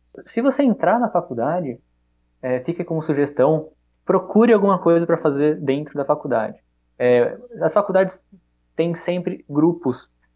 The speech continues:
né? No meu caso, eu entrei no, no, no aerodesign. Mas na faculdade aqui também tem o Rocket Design, é, você pode participar de iniciação científica, você pode fazer uma monitoria, você pode participar de comissões.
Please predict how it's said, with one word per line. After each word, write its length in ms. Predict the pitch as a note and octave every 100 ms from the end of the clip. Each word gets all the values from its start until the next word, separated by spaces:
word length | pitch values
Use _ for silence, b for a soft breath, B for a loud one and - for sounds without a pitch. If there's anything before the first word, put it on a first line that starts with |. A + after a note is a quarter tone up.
| -
né? 240 | A#2+ B2 C3+
No 340 | B2+ B2+ C3
meu 140 | C3+ C#3+
caso, 280 | C#3+ D#3+
eu 240 | F#3 G3 F3
entrei 380 | E3+ E3 D#3 D#3+
no, 400 | D#3 C#3 A#2 - _ _ _ _
no, 260 | C3 B2 B2
no 100 | A#2+
aerodesign. 680 | B2+ B2+ B2 B2+ B2 A2 - _ _ _ -
Mas 140 | B2
na 120 | C3+ C#3
faculdade 500 | D#3 E3+ C#3+ D#3 D#3
aqui 300 | - G#3+ G#3
também 340 | E3+ D#3 D#3+
tem 300 | D#3+ C#3+ C3+
o 40 |
Rocket 340 | B2+ D#3+ - D3+
Design, 480 | C#3 C#3 C#3+ D3+ - _ _ _ _ _ -
é, 380 | B2 A#2+ A#2 A2
você 100 | B2+
pode 300 | C3 C3 B2+ - -
participar 840 | C3 B2+ C#3 - B2+ C3 C3 -
de 180 | C3+ B2
iniciação 600 | A#2 A2 B2+ B2+ C3+ C#3
científica, 800 | B2+ B2+ - D#3 D3+ D#3 D3+ C#3 _ _ _
você 140 | C#3
pode 280 | C3+ C3+ C3+
fazer 300 | C#3 B2+ B2+
uma 100 | B2+
monitoria, 800 | B2 B2+ B2+ A#2+ C3 C#3+ C3+ C3
você 140 | -
pode 220 | - B2 -
participar 600 | B2 A#2+ - C3 B2 B2
de 120 | B2
comissões. 720 | - B2 B2 - C3+ C#3